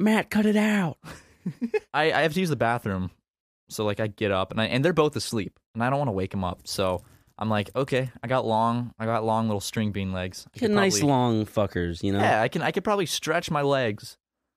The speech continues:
Speaker 2: over these, these two sleeping angels.
Speaker 1: You're, you're like, you're like Superman. You can cross a city in one, you know, long bound.
Speaker 2: One little whoop.
Speaker 1: Yep.
Speaker 2: So I, I extend my leg over, and I realize I'm not gonna be able to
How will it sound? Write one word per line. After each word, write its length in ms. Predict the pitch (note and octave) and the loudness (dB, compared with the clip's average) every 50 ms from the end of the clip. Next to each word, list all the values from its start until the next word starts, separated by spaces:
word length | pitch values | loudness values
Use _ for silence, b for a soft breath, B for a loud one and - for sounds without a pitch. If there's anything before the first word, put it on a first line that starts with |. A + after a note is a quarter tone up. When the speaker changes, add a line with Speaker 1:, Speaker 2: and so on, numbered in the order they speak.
| _ _ _ _ _ - | _ _ _ _ _ -2
Speaker 2:
over 680 | - C3 D3 D3+ C#3+ C#3+ C#3 C3 B2+ A#2+ A#2 A2+ - - _ _ _ _ _ - | 2 2 4 4 4 2 2 4 2 2 0 -2 -4 -10 _ _ _ _ _ -14
these, 680 | B2 A2+ A#2+ A#2+ B2 A#2+ A#2 A2+ - - - - - - - | -6 -2 0 2 2 2 0 -2 -4 -6 -8 -8 -10 -12 -10
these 260 | - G#2 A#2 G#2 - | -8 -6 -6 -6 -8
two 300 | - - C#3 C3 B2+ A#2+ | -6 -2 0 0 0 0
sleeping 520 | - - - - A#2 A#2 A2 - A2+ G#2+ | -2 -4 -4 -4 -2 -2 -2 0 0 0
angels. 400 | G2+ G2 G2 F#2+ F#2 - - - - | 0 0 -2 -2 -4 -6 -8 -6 -4
Speaker 1:
You're, 160 | A2+ C3 C3+ - | -2 -2 -2 -2
you're 200 | - A#2+ C3+ D#3+ | 0 2 4 4
like, 360 | E3 E3+ E3 D3 A2+ - - - | 4 4 4 2 0 -2 0 2
you're 100 | C3 C3+ | 2 4
like 140 | C3 A#2 - | 4 2 2
Superman. 560 | - - B2+ A#2 A2 G#2 G2 F#2+ F#2 F2+ F2+ | 0 0 2 2 2 2 2 2 2 2 0
You 100 | F#2 F#2 | 0 0
can 160 | - G2+ F#2+ | -2 -4 -4
cross 360 | - - - A2 A2+ A#2 - | -2 0 0 2 2 0 0
a 60 | G#2+ | -2
city 280 | - - - A2+ G#2 G2+ | -2 -2 0 0 2 2
in 140 | G2 F#2+ F#2 | 2 2 2
one, 400 | F#2 G2 G2+ G#2 G2+ G2 F#2 F#2 | 2 2 2 2 2 2 0 0
you 80 | G2 F#2+ | 0 0
know, 140 | F#2+ F#2 F2+ | 0 0 0
long 240 | F#2 F#2 F#2 E2+ | 0 0 -2 -2
bound. 480 | D#2+ E2+ E2+ F2 F2 F2 E2+ D#2+ D#2 - _ _ | -2 -2 0 0 0 -2 -4 -6 -8 -10 _ _
Speaker 2:
One 180 | - A2+ G#2+ A2 | -6 -4 -2 0
little 240 | A2 G#2 G#2 G#2 A2 | 0 0 0 0 0
whoop. 240 | D3+ D4+ B4 - - _ _ b b b | 2 0 0 0 -2 _ _ b b b
Speaker 1:
Yep. 120 | b - - | b -2 0
Speaker 2:
So 240 | - E3+ D#3+ D3+ - | 4 4 4 4 4
I, 280 | C3 C#3 D3+ D#3 - - - _ _ - | 4 4 2 2 -2 -4 -8 _ _ -4
I 80 | C#3 | -2
extend 400 | C#3+ D3 - - - - G3+ G#3+ | -2 -2 -2 -2 -2 0 0 0
my 100 | G#3+ G#3+ | 0 0
leg 360 | G3 D3+ G2+ F#2 G2 G#2 - - - _ _ _ _ _ _ _ _ _ | 0 0 0 0 0 -2 -4 -10 -20 _ _ _ _ _ _ _ _ _
over, 280 | G#2+ A2 G#2+ F#2+ G#2+ G#2+ | -2 -2 0 0 0 0
and 80 | A2+ A#2+ | 0 0
I 40 | A#2+ | 0
realize 340 | B2+ C#3+ D3 D3 C#3+ C3+ C3+ | 0 2 2 2 2 2 0
I'm 80 | C3 | 0
not 180 | C3 C3 C3 - | 0 0 -2 -2
gonna 120 | C#3 C3 A#2+ | -2 0 0
be 60 | A#2 | 0
able 140 | A2+ A2 G#2+ | 2 2 2
to 180 | G2+ G2 F#2+ | 2 0 0